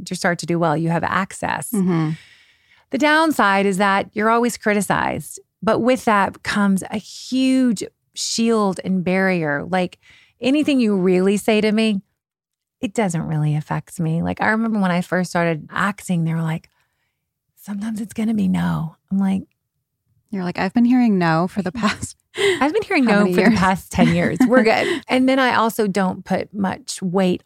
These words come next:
Speaker 1: on it
Speaker 2: Mm-hmm.
Speaker 1: anymore. Like, I really don't, you know, of course I still care, but even, like, with friendships or arguments, I'm like, "That's what you're gonna live and die on a cross." I don't get mixed up.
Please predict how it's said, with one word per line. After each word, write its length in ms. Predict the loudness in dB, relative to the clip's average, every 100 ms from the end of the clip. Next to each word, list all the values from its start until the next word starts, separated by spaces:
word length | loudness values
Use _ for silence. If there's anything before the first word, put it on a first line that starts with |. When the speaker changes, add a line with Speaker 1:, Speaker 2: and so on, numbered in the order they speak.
| -8
Speaker 1:
on 260 | -6 -6
it 240 | -8 -10 -14 _
Speaker 2:
Mm-hmm. 40 | 0
Speaker 1:
anymore. 680 | 2 2 2 0 -2 -4 -2
Like, 220 | -2 0
I 120 | 0
really 320 | 0 0 0 0
don't, 500 | 2 2 2 0 -6 _ _ _ _ _ _
you 100 | -2
know, 120 | -2
of 140 | -2 -4
course 240 | -2 0 0
I 60 |
still 280 | 0 0 -2
care, 580 | -2 -2 0 2 2 0 0
but 280 | 0 2 -2 _ _ _ _ _ _
even, 320 | -4 0 0
like, 200 | 0 0
with 160 | -4 -4
friendships 640 | 0 0 0 -2 -4 -6
or 300 | -4 -2 -2 -2
arguments, 720 | 0 0 0 0 0 -4 -4
I'm 120 | -2
like, 300 | 0 -2 -6 _ -20 -16 -6
"That's 180 | -4
what 80 | -2
you're 120 | 0 0
gonna 280 | 2 2
live 220 | 2 2 0
and 160 | 0
die 260 | 0 0 0
on 100 | 0
a 60 | -2
cross." 360 | 0 0 0
I 100 | 0
don't 260 | 0 -2 -2
get 180 | -4 -2
mixed 480 | -2 -2 -6 -8 -2
up. 240 | -2 -2